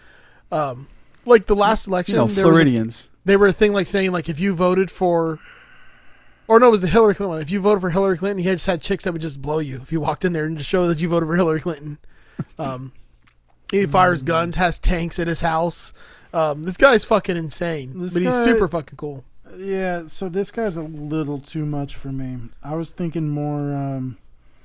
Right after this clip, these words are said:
Speaker 1: Did you look up a Sausage Castle?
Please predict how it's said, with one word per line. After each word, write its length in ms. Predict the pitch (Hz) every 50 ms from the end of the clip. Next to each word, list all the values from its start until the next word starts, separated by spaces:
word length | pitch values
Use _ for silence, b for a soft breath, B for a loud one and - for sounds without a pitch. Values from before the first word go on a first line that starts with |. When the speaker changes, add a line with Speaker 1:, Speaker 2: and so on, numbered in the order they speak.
| - _ _ _ _ - _ - - - - - _ - - - _ - b b b b b b b b b b b b b -
Speaker 1:
Did 120 | 185 190
you 80 | 214 226
look 160 | 240 233 226
up 60 | 180
a 40 | 147
Sausage 380 | - - 180 185 190 - 208
Castle? 380 | - 220 226 214 - 240 226